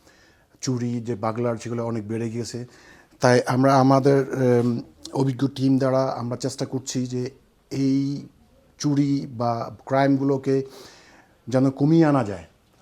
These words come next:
সেই, সেই চিন্তা মাথায় রেখে আমরা আমা-, আমরা এই সিসিটিভি ইনস্টলেশনগুলো শুরু করেছি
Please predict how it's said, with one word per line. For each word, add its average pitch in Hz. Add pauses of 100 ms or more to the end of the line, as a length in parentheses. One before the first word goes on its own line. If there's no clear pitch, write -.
সেই, 131 (220)
সেই 147 (460)
চিন্তা 143
মাথায় 131
রেখে 135
আমরা 120
আমা-, 120
আমরা 117
এই 113
সিসিটিভি 113
ইনস্টলেশনগুলো 113
শুরু 120
করেছি 139